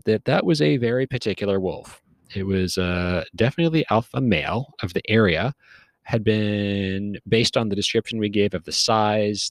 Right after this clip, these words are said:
the, the distance, the height, and, uh, the, my brief recollection of the color, um, that was a wolf that had been in the area for a while,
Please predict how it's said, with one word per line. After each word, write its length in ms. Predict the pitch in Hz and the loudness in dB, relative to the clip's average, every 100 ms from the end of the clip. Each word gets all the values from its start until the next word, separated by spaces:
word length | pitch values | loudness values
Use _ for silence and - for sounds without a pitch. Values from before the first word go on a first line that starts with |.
| - | -6
the, 400 | 92 90 90 90 - 90 | -4 -2 -4 -6 -12 -8
the 140 | 90 | -8
distance, 540 | 82 120 - 107 110 | -2 -2 -2 -4 -6
the 100 | - | -8
height, 500 | - 117 110 107 - - _ _ _ _ _ _ _ _ _ - | -6 0 0 0 -8 -20 _ _ _ _ _ _ _ _ _ -6
and, 380 | 104 92 90 82 | -2 0 0 -4
uh, 320 | 92 87 90 - _ - | -4 -4 -4 -6 _ -4
the, 100 | 101 | 0
my 380 | 104 95 98 101 | 2 4 2 0
brief 560 | 92 - 98 101 - - | -4 2 4 4 2 0
recollection 560 | 95 - 92 92 - 90 | 0 0 0 0 -2 -4
of 80 | |
the 60 | 80 | -4
color, 360 | - 135 98 - - - - _ _ | 2 4 4 0 -10 -20 -20 _ _
um, 440 | 104 98 95 101 92 | -4 -2 -2 -4 -4
that 200 | - 110 | -2 0
was 180 | 117 113 | 0 2
a 100 | 120 | 2
wolf 380 | 98 98 101 - | 2 0 0 -4
that 180 | 95 - | -4 -2
had 220 | 98 92 | -4 -2
been 220 | 95 95 | -2 -2
in 120 | 98 | -2
the 100 | 98 | -4
area 260 | 101 98 117 | -4 -2 -4
for 200 | - 123 | -2 -2
a 60 | 107 | 0
while, 440 | 80 82 87 | -2 -4 -6